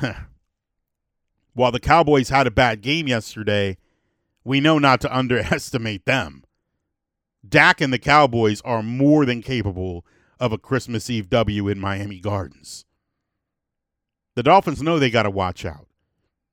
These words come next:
We all know how good Baltimore is. Trevor Lawrence was garbage last night,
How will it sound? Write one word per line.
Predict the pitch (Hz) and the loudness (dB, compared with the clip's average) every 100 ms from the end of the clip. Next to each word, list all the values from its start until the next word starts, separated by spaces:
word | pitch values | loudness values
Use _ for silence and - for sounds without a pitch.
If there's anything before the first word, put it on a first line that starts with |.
| _ _ _ | _ _ _
We | 135 214 | 4 6
all | 196 | 6
know | 170 202 | 4 4
how | 147 131 | 6 4
good | 117 143 | 2 0
Baltimore | 107 160 139 110 85 76 | 2 0 0 -8 -10 -12
is. | 76 95 - _ _ _ _ _ _ _ _ _ _ _ - | -14 -16 -20 _ _ _ _ _ _ _ _ _ _ _ -16
Trevor | - 185 131 127 | 4 4 4 2
Lawrence | 165 170 123 120 | 2 2 0 -4
was | 104 | -10
garbage | 98 135 185 120 101 | 0 2 2 0 -2
last | 101 90 - | -2 -2 -6
night, | 95 95 | -10 -10